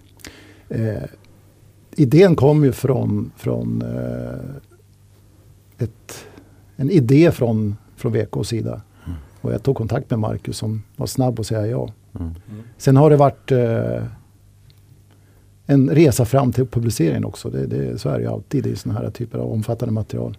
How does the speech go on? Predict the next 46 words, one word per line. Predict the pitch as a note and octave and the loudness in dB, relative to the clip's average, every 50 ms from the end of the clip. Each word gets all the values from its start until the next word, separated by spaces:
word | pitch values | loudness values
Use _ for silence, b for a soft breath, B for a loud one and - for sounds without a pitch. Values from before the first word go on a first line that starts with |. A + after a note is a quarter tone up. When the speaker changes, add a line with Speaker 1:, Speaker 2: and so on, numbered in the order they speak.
| _ - | _ -4
Speaker 2:
Precis, | G2 F2+ - - F#2 D#2+ - - | -4 -4 0 0 0 0 0 0
och | E2+ | 0
det | E2 E2 | 0 2
är | |
därför | D#2 F2+ G2 F#2 - F#2 | 2 2 2 2 2 0
jag | D#2+ - | -2 0
säger, | - D#2 D#2 D#2 | 0 0 0 0
jag | D2+ D2+ | 0 -2
kommer | - D#2+ E2 D#2+ | -2 -4 -4 -4
knappt | C#2+ - E2+ D2 C#2 - | -4 -4 -6 -6 -6 -6
ihåg | D2+ D#2+ D#2 | -4 -4 -2
vem | D#2 D#2+ D2 | -2 -2 -2
som | C2+ - D#2 D#2 | -2 -2 -4 -4
startade | D2+ - - - - - E2+ D2+ - - - A2 G2+ F2 | -4 -8 -14 -6 -2 0 0 0 -2 -2 -2 0 2 2
det | D#2 D2+ | 0 2
här, | D#2 D2 C#2+ | 0 0 -2
va? | C#2+ C#2+ | -2 -4
För | - - D#2+ | -2 -2 -2
att | D2+ - | -2 -2
det | - E2 | -4 -4
var | D2+ E2 D#2+ D#2+ | 0 0 2 2
liksom, | D#2 D2+ D2 - - D#2 C#2+ C2+ C2+ B B B B B B B B B B | 0 0 -2 -2 -2 -2 -2 -2 -4 B B B B B B B B B B
det, | - F#2+ F2+ | 2 2 2
det | F2+ - F2+ | 4 4 2
är | F2 | 2
ett | E2+ D#2+ - | 2 2 0
arbete | F#2 E2+ E2 D#2 E2+ F2 E2+ - - | 0 0 2 2 0 0 -2 -2 -4
som | E2+ E2+ | -4 -2
or-, | F2 E2+ E2 - | 0 0 0 0
organiskt | F2+ F2 D2+ C#2+ F#2 G2 G#2+ G#2+ F#2+ D#2+ - - | 0 0 2 4 4 4 6 4 4 2 -2 -4
naturligtvis | D#2+ - - F2 D2 C#2+ - D#2 C#2+ - | -6 -4 -4 -4 -4 -2 -4 -4 -4 -2
har | D2 | -4
växt | D2 C#2+ - - - | -4 -4 -6 -6 -6
fram. | - - A2 G2 D#2+ C#2 B1+ C#2 | -2 2 2 4 2 2 0 -2
Alltså, | C2+ C#2 - - | -4 -4 -2 -2
det | A2 G2+ | -2 -4
Speaker 1:
Precis. | F#2+ - F#2+ G2 | -2 -2 -2 -2
Speaker 2:
finns | F#2+ F#2 - | -2 -2 -2
någonstans, | - E2 D#2+ D2+ - - D#2 D#2 D#2 D#2 D#2 - | -2 -2 -2 -2 -2 -2 -2 0 0 -2 -2 -2
alltså, | D#2+ D#2 - - | -4 -4 -4 -4
att | D#2 D2+ - | -6 -4 -6
vi | E2 | -6
ska | - - E2+ | -4 -4 -4
granska | D2 D2+ D2 D2 D2+ D#2 D#2 - - E2+ | -2 -2 -2 -2 -2 -4 -4 -4 -4 -2
det | D#2 | -2
här. | D2+ E2+ F2 F2+ F2+ F2+ F2 | -2 -2 0 0 0 0 0